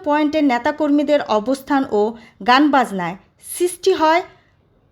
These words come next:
উৎসবমুখর পরিবেশ। নিরাপত্তার দায়িত্বে ছিলেন সেনা, পুলিশ, র্যাব সহ বিভিন্ন বাহিনী। খালেদা জিয়ার ফেরায় গণতন্ত্রের পথ সুগম করবে বলে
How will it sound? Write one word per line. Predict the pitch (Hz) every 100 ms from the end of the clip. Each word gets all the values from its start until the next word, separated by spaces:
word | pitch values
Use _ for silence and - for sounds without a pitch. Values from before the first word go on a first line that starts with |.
| -
উৎসবমুখর | 320 302 - 370 311 277 277 320 320
পরিবেশ। | 262 196 175 151 - - _ -
নিরাপত্তার | 220 247 254 277 277 247 208
দায়িত্বে | 220 277 285 339
ছিলেন | 339 349 330 359 - - -
সেনা, | - 277 262 269 269 - _ _
পুলিশ, | 311 302 339 349 - -
র্যাব | 220 254 294
সহ | - 277 190 170
বিভিন্ন | 196 262 285 277
বাহিনী। | 202 190 185 180 160 170 _ _ _ _ _
খালেদা | - 277 311 370
জিয়ার | 370 359 359 370 381 - _ _ _ _
ফেরায় | - 269 240 233 349 - _ _ -
গণতন্ত্রের | 226 269 320 370 339 370 359 -
পথ | 262 269 277
সুগম | - - 311 294 294 294 294 - _ _ _
করবে | 339 359 330
বলে | 349 277 202 170